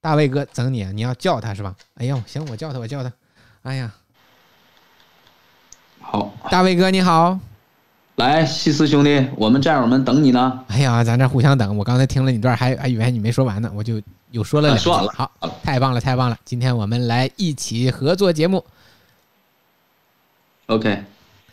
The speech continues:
Speaker 2: 给西斯的战友问好啊，西斯的观众们问好。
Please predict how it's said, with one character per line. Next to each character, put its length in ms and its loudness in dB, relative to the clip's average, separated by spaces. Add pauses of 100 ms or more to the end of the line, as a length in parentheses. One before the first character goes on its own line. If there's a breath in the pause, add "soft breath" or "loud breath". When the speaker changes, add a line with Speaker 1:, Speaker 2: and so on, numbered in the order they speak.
(1040 loud breath)
Speaker 2:
给 80 2
西 180 0
斯 140 2
的 100 2
战 140 2
友 100 2
问 180 0
好 180 -4
啊， 280 -4
西 180 -4
斯 140 -2
的 80 2
观 160 2
众 80 4
们 160 0
问 160 2
好。 240 -8